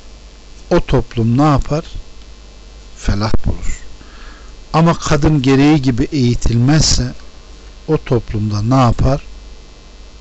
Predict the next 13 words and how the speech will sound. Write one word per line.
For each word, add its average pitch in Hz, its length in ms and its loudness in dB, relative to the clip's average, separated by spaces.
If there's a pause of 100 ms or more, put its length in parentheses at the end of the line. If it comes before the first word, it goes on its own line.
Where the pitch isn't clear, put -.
(120)
Helak 117 420 0
olur 107 240 -6
gider - 260 -12 (120)
kardeşlerim. - 600 0 (1040)
Çünkü 160 540 2 (540)
nice 160 480 4
büyük 160 400 2
alimi 131 480 4
yetiştiren 123 680 2 (500)
kadınlar 113 640 0
değil 131 220 0
mi? 101 180 -12 (1200)
Çocuklara 160 680 4